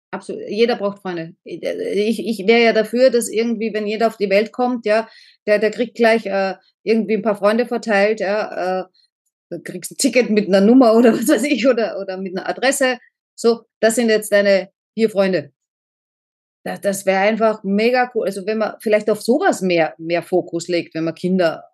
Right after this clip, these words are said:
groß zieht, dass man guckt, dass die Freunde haben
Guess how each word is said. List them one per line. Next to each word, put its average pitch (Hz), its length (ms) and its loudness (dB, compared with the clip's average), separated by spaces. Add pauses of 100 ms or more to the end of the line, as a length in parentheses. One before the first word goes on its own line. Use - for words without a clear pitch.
(100)
groß 165 520 -4 (180)
zieht, 175 360 -8 (640)
dass 202 160 0
man 196 140 0
guckt, 269 260 -2
dass 185 140 -6
die 175 120 -8
Freunde 269 420 0
haben 143 340 -6